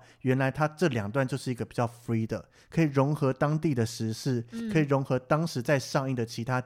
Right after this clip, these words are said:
Speaker 1: 电影甚至音乐剧来打广告。
Speaker 2: OK，所以这其实对你来说都还好。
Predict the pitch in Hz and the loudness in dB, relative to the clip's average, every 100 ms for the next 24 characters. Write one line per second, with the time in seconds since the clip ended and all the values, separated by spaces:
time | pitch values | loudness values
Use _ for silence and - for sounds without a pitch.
0 | - 160 131 104 98 123 123 123 123 117 | -2 2 2 0 -4 -4 -4 -2 -2 0
1 | 127 101 98 98 98 104 85 - - - | -2 -2 -4 -6 -4 -6 -8 -10 -12 -12
2 | - 214 208 - 185 180 - 320 349 330 | -10 -10 -10 -12 -12 -12 -8 -4 -4 -2
3 | 349 - 202 202 247 208 165 170 175 180 | -6 -6 -8 -4 -4 -4 -6 -8 -10 -8
4 | 196 - _ - - 269 185 190 - - | -10 -10 _ -20 -12 -10 -8 -10 -12 -14